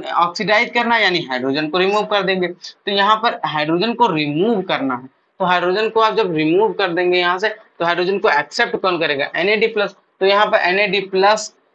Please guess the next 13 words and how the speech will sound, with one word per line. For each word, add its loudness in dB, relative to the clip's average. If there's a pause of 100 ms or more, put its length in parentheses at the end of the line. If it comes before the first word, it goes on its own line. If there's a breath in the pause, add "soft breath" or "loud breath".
ने 0
accept -2
किया 0
hydrogen 0
को -6
और 2
फॉर्मेशन -2
किसका -2
हुआ, 0
एनएडीएच -4 (220)
प्लस, -6 (2000)
ठीक -2
है, -10